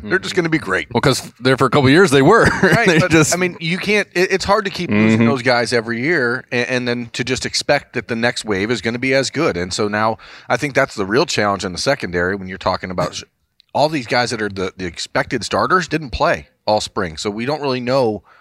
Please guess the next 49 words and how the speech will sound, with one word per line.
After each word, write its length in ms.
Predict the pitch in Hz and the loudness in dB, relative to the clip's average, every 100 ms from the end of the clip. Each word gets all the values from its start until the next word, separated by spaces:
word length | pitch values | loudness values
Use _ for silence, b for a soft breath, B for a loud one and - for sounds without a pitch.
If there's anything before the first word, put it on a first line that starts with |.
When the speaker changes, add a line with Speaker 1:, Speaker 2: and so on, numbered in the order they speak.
| b | b
Speaker 1:
where 280 | - 113 123 | -2 2 4
they're 200 | 120 120 | 4 2
at. 200 | 131 107 | 2 2
We 80 | 98 | -2
don't 180 | 127 127 | -4 -2
know 140 | 143 | 0
where 100 | 135 | 2
Sevyn 320 | 95 104 98 90 | 2 0 0 -2
Banks 240 | 92 87 | -4 -6
is 120 | 87 | -4
at. 200 | 92 80 | -2 -2
We 60 | 98 | -4
don't 200 | 120 127 | -4 -2
know 140 | 135 143 | -2 0
where 120 | 110 | -2
Cam 240 | 113 101 | -4 -4
Brown's 280 | 90 87 87 | -4 -6 -4
at. 180 | 87 82 | -4 -4
We 80 | 98 | -6
don't 160 | 135 | -4
know 100 | 135 | -2
where 120 | 123 | -2
Court 260 | 98 101 90 | -2 -2 -2
Williams 260 | 90 87 80 | -6 -8 -8
is 80 | 82 | -6
at. 160 | 82 b b b b b b _ _ | -6 b b b b b b _ _
So 160 | 113 | -2
you 320 | 107 110 113 | -2 -4 -4
have 160 | 110 135 | 0 2
all 120 | 131 | 0
these 160 | 117 98 | 0 -2
question 360 | 120 131 - | -2 -2 -4
marks, 320 | 98 92 90 - - | -4 -4 -6 -14 -12
and, 160 | 95 | -10
I 20 | 92 | -8
mean, 140 | 101 95 | -8 -8
the 100 | 101 | -8
entire 400 | 98 - 170 101 | -8 -2 0 0
secondary. 640 | 101 85 85 85 85 85 _ | -2 -4 -6 -6 -6 -8 _
Shaun 280 | - 135 127 | -2 0 2
Wade, 280 | 127 123 104 98 - | 2 2 -2 -16 -6
uh, 100 | 107 - | -4 -2
even 260 | 131 143 131 | -4 -2 -4
if 100 | 120 | -4
he 80 | 123 | -4
was 140 | 107 | -2
inconsistent 560 | 107 95 - 165 101 85 | -4 -6 -2 -2 -4 -4
last 240 | 87 - | -6 -4
year, 200 | 90 85 | -6 -6